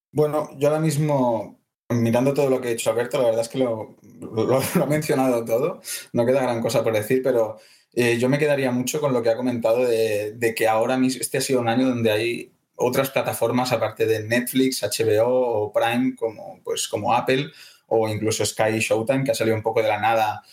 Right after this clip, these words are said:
y, eh, empezó un poco regular y al final ha terminado sacando productos,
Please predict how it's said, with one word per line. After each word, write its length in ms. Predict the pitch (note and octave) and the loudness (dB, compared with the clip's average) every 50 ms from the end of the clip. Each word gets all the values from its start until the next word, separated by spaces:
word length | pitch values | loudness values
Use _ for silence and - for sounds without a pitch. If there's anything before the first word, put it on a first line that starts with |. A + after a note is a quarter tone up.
| - - _ _ _ | -20 -20 _ _ _
y, 300 | - A#2 A#2 A2+ A2+ A2+ | -2 0 2 2 4 4
eh, 280 | G#2 F#2 A2 - - C3+ | 2 2 0 0 0 0
empezó 420 | C3+ C3 A#2+ A2+ A2+ - B2+ A#2 | 2 2 2 0 0 0 0 0
un 240 | A#2 A#2+ A#2 A2+ A2+ | 2 0 0 -2 -2
poco 680 | - A#2 A#2 A2+ - A#2 A2+ A2 A2 A2 G#2+ G#2+ G#2+ - _ _ - | 0 0 0 0 0 0 0 0 0 -2 -4 -6 -10 -14 _ _ -4
regular 560 | - A#2 A#2 G#2+ G#2 G#2+ G#2+ A#2 A#2 A#2 A2+ | 0 0 2 2 2 2 2 2 2 0 0
y 60 | A2+ | 0
al 80 | A2 A2 | -2 -2
final 320 | - A2 G#2 A2+ A2+ A2+ | -4 -2 -2 0 2 2
ha 100 | A2 A2 | 0 0
terminado 380 | - A2+ A2+ A2+ A2 A2 A2 G#2+ | -2 -4 -4 -2 -2 -2 0 0
sacando 600 | - A2+ - A2 G#2+ G#2+ A2 G#2+ G#2+ G#2+ A2 G#2+ | -2 -2 -2 -2 -2 -2 0 0 0 -2 -4 -4
productos, 880 | - A2 G#2+ A2 A2+ A2 - A2+ G#2+ G#2+ G#2 - - - - - - | -4 -4 -4 -4 -4 -2 -2 0 0 0 0 -2 -4 -6 -8 -10 -10